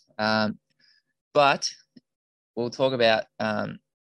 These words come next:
does this excite anyone about D J Moore, Christian McCaffrey, um, the other people there? And conversely, do we think Deshaun Watson's getting off now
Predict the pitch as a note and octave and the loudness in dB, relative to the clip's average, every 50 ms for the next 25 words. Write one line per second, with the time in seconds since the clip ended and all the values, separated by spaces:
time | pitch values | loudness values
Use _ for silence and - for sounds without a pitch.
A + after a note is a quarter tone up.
0 | _ _ _ _ _ _ _ _ _ - B2 B2 A2+ A#2+ B2+ A#2+ - C#3 A2+ - | _ _ _ _ _ _ _ _ _ -8 -6 -6 -4 -2 -2 -2 -2 -4 -4 -4
1 | - - A2+ A2+ A2+ A2+ - - A2 A2 A2 G#2+ G#2+ G#2+ G#2 - G#2+ G#2 G#2 G#2 | -2 0 0 0 0 -2 -4 -6 -6 -6 -4 -6 -6 -6 -4 -2 -2 -2 -2 -2
2 | - - - G#2+ G#2+ G2+ - G#2+ G#2 G#2 G2+ G2+ G2+ G2+ G2 G2+ G2+ G2 G2 G2 | -4 -6 -6 -6 -6 -4 -4 -4 -4 -4 -6 -6 -6 -6 -6 -6 -6 -8 -8 -10
3 | _ _ _ _ _ - A#2+ G#2+ - - G#2 G2 - - G2+ F#2+ F#2+ - - - | _ _ _ _ _ -12 -12 -10 -10 -10 -12 -12 -10 -8 -6 -6 -6 -6 -6 -4
4 | G2+ G2+ G2 G2+ G2+ - _ _ _ _ _ _ _ _ - - - G2 G2+ - | -4 -4 -4 -6 -8 -12 _ _ _ _ _ _ _ _ -10 -6 -4 -2 -2 -2
5 | G1+ G1+ G1+ - - - - - - A2 A2+ - G#2 G#2 G#2 G2 G#2+ G2+ G#2 G2+ | -2 -2 -4 -4 -6 -8 -14 -12 -6 -2 0 0 2 0 0 -2 -2 -4 -4 -4
6 | G#2 G2+ G2+ G2+ G2+ G2+ A#2+ B2 - _ _ - _ - - A2 G#2+ G#2+ G2+ G2+ | -4 -2 0 0 0 0 -2 -4 -10 _ _ -20 _ -8 -4 -4 -2 -2 -4 -6
7 | G2 - _ - - G#2+ G#2+ F#2+ G2 G#2 C3 D3+ - - A#2 G#2+ G#2 G#2 G#2 G2+ | -8 -12 _ -12 -10 -8 -6 -2 0 0 0 0 0 -2 -2 -4 -4 -4 -6 -8
8 | - G#2+ G#2+ G#2+ G#2+ - A2+ A2 - - A2+ A2 - A#2 A2 G#2 G#2 G#2 G#2+ G#2+ | -8 -8 -8 -8 -8 -6 -8 -8 -8 -8 -10 -8 -6 -4 -4 -2 -2 -2 -2 -4
9 | - G#2 G#2 G2 - - G#2 G2+ G2+ G2 - - G#2+ A2 A2+ - - B2 G#2+ G2 | -4 -8 -10 -10 -8 -8 -8 -6 -6 -8 -4 -2 -2 -2 -2 -4 -8 -6 -6 -4
10 | G2 G2 G#2+ B2 | -4 -4 -6 -8